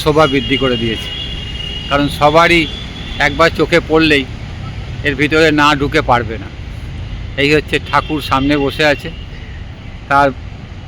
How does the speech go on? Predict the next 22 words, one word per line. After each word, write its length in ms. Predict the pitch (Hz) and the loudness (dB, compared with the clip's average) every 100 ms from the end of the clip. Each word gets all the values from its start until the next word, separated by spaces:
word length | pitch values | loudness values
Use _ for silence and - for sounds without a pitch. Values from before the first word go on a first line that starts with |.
| - | 0
বাঁ 140 | 131 131 | 2 2
দিকে 180 | 139 160 | 2 2
হচ্ছে 200 | 147 - 139 131 | 2 0 0 4
মা, 100 | 135 143 - - - - - - - | 2 2 -6 -14 -14 -14 -14 -14 -6
আর 180 | 120 117 113 | -2 -2 -2
সামনে 260 | 131 131 139 139 | -2 2 2 2
হচ্ছে, 240 | 135 - 170 - - - | 2 -2 -4 -6 -14 -6
ডান 160 | 135 135 135 | 0 2 2
দিকে 160 | 131 139 | 2 2
হচ্ছে 200 | 135 170 - - - - - | 2 0 0 -2 -2 -4 0
স্বামী 240 | 131 131 120 | 2 2 0
বিবেকানন্দ। 520 | 120 107 104 98 98 87 - - - - - - - - - - - - - - - - - - - - - - 123 | -2 -2 -4 -6 -8 -10 -10 -12 -12 -12 -12 -12 -14 -14 -12 -12 -12 -14 -12 -12 -14 -14 -14 -14 -14 -14 -12 -8 -4
এই 100 | 117 | -4
হচ্ছে 300 | 123 - - 170 - - - - - - - - - - - - - - - - - - - - - | -4 -4 -4 -4 -6 -12 -12 -12 -6 -2 -2 0 0 0 0 0 0 0 0 0 -2 0 -2 -4 -4
পুরো 240 | 131 131 131 | -2 0 0
মন্দিরটা। 580 | 123 120 123 120 - 160 - - - - - | -2 -2 -4 -4 -2 -2 -2 -4 -8 -12 -4
বিকেল 280 | 135 165 151 - | -2 0 0 2
চারটের 360 | 139 - 156 - | -2 0 -2 0
সময় 260 | 160 160 160 165 151 | 2 4 2 0 -2
এটার 200 | 156 131 117 | 0 0 4
গেট 180 | 147 135 | 4 2
খোলে, 240 | - 139 | 0 2